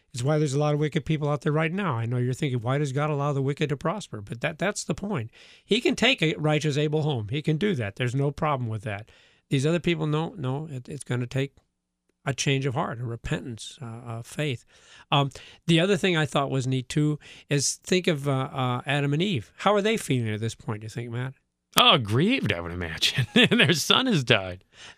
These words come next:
Speaker 1: Ah, and our son is dead, and our other son is the murderer.
Speaker 2: He's the one who did it.
Speaker 1: Yeah. Uh, but see, Luther points out they still have faith. They still have hope. Because what do they do then?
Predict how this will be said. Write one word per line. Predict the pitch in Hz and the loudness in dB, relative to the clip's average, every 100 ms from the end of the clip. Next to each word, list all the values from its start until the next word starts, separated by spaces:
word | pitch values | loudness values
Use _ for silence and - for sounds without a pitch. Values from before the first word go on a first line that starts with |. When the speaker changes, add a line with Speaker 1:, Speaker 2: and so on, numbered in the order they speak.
| - | 4
Speaker 1:
Ah, | 285 285 170 - _ - | 6 6 4 -4 _ -4
and | 214 | 2
our | 202 | 4
son | 214 - 302 | 4 4 4
is | 277 | 6
dead, | 233 285 262 - | 6 6 6 0
and | 247 269 277 - | 4 6 6 4
our | 233 262 | 4 6
other | 285 427 | 6 6
son | 415 285 302 302 _ - | 6 6 6 2 _ 2
is | 262 294 | 4 6
the | 311 | 4
murderer. | 311 320 339 | 6 8 8
Speaker 2:
He's | 311 | 8
the | |
one | - 180 | 8 8
who | |
did | 160 254 | 8 8
it. | 262 277 | 8 6
Speaker 1:
Yeah. | 269 277 262 156 - - - - | 4 6 6 4 -2 -14 -20 -2
Uh, | 185 | 2
but | 147 202 - - | 6 6 4 -2
see, | - 185 226 294 220 | 2 4 4 2 0
Luther | 165 185 180 | 2 2 2
points | 190 185 170 | 2 2 4
out | 190 180 - | 2 0 2
they | 170 | 2
still | 196 - 233 220 | 2 2 2 4
have | 254 190 | 0 0
faith. | 262 294 131 | -2 -2 -4
They | 160 156 | -2 0
still | 202 | 0
have | 190 160 | 0 2
hope. | 208 - | 0 0
Because | - 151 | -2 0
what | 170 | 0
do | 180 | 2
they | 208 | 0
do | 208 330 | 0 0
then? | 147 104 | 0 -4